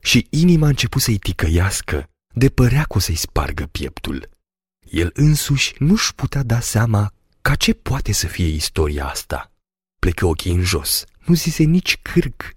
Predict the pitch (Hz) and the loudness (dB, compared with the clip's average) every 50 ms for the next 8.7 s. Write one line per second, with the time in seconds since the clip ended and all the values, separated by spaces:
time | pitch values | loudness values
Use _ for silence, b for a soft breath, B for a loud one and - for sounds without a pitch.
0 | - _ - - - - - - - - 80 - - - 73 69 - - - - | -20 _ -12 -8 -6 -6 -6 -6 -8 -12 -12 -10 -8 -6 -6 -6 -6 -8 -10 -12
1 | - - - - - - - - - - - _ _ _ _ _ _ _ _ - | -12 -10 -8 -8 -6 -6 -8 -10 -12 -12 -14 _ _ _ _ _ _ _ _ 0
2 | 123 - - 175 - - 113 - - 78 78 - - 82 82 85 - - 135 151 | 2 4 2 2 2 2 0 2 0 -2 -2 0 0 0 0 0 2 2 2 2
3 | - - - - 80 73 73 - _ _ _ - 87 85 85 85 87 90 104 104 | 2 0 -2 0 0 0 -2 -4 _ _ _ -2 2 4 6 6 6 6 6 6
4 | 92 92 98 110 117 113 107 98 101 101 98 110 123 120 92 80 - 78 - - | 6 6 6 6 6 4 4 4 4 2 4 4 4 2 2 2 0 0 0 0
5 | 76 - - - 78 78 76 76 76 76 73 73 76 76 73 - - - 67 60 | -2 -2 -2 -2 0 0 0 0 0 0 0 0 0 0 -2 -2 -4 -6 -8 -6
6 | - - 73 76 76 - 76 76 76 80 80 80 82 92 98 90 87 98 101 107 | -4 -2 -2 -2 -2 0 0 0 2 2 2 2 2 2 2 2 2 4 4 4
7 | 98 - - - 92 107 120 110 90 - - - 71 - - 73 71 67 - - | 2 2 0 0 2 2 2 2 0 -2 -4 -6 -6 -4 -4 -4 -4 -4 -6 -6
8 | 76 73 71 69 67 67 69 65 65 65 65 - _ _ | -4 -4 -4 -4 -6 -8 -8 -10 -10 -12 -12 -14 _ _